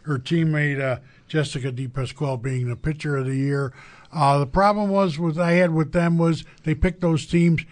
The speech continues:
at the end of the regular season before the playoffs were complete. Now, in th-, in that case, it was an omen 'cause Nardin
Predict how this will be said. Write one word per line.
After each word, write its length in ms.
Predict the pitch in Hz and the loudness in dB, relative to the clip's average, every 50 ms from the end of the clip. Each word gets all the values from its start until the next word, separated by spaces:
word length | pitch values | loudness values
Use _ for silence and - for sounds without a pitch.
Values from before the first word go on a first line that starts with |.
| - - - | -16 -12 -8
at 140 | 147 127 120 | -8 -4 -2
the 120 | 151 151 | 0 0
end 120 | 156 170 | 0 0
of 60 | 170 160 | 0 0
the 80 | 160 160 | 0 0
regular 340 | 160 160 151 156 147 143 | 0 0 0 0 0 -2
season 440 | 131 - - 160 156 147 135 143 131 123 | -2 -4 -4 -4 -4 -4 -4 -6 -6 -6
before 320 | 117 104 - - 151 143 | -8 -8 -8 -6 -4 -4
the 80 | 135 127 | -4 -4
playoffs 560 | 127 - 147 151 147 143 131 120 113 107 - | -6 -6 -4 -4 -2 -2 -2 -4 -6 -6 -8
were 120 | - 113 98 | -12 -12 -10
complete. 520 | - 123 113 101 120 127 123 104 87 - - - _ _ _ _ - - - - - - | -10 -10 -10 -8 -8 -6 -6 -8 -8 -12 -16 -20 _ _ _ _ -20 -20 -20 -20 -14 -8
Now, 280 | 143 143 143 147 147 147 | -2 0 2 2 2 2
in 180 | 143 143 143 160 | 2 0 2 2
th-, 160 | 170 185 185 160 | 2 2 0 0
in 80 | 156 | 0
that 240 | 165 170 185 190 185 | 0 2 2 0 0
case, 240 | - 165 151 135 147 | 0 0 0 0 -2
it 60 | 151 | -2
was 220 | 147 151 156 147 139 | -2 -2 -2 -2 -2
an 100 | 143 143 | -2 -2
omen 320 | 160 175 170 143 139 139 | 0 0 0 -2 -2 -4
'cause 180 | 127 147 135 127 | -4 -4 -4 -4
Nardin 460 | 139 147 147 151 147 143 143 139 131 | -4 -4 -4 -4 -4 -4 -4 -6 -6